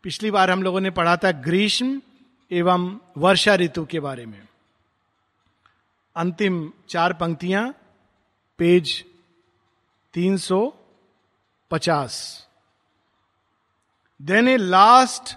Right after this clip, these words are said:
massive deluge thrashed dead mire। वर्षा ऋतु जब प्योरिफिकेशन की प्रोसेस होती है, तो भगवान स्वयं को छिपा लेते हैं जानबूझकर, ताकि हम उन प्रकृति के उन भागों से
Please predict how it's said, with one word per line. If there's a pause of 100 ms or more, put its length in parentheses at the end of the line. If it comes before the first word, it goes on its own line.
(140)
massive
deluge (580)
thrashed (560)
dead
mire। (1300)
वर्षा
ऋतु
जब (140)
प्योरिफिकेशन
की
प्रोसेस
होती
है,
तो
भगवान
स्वयं
को
छिपा
लेते
हैं (920)
जानबूझकर, (560)
ताकि
हम
उन
प्रकृति
के
उन
भागों
से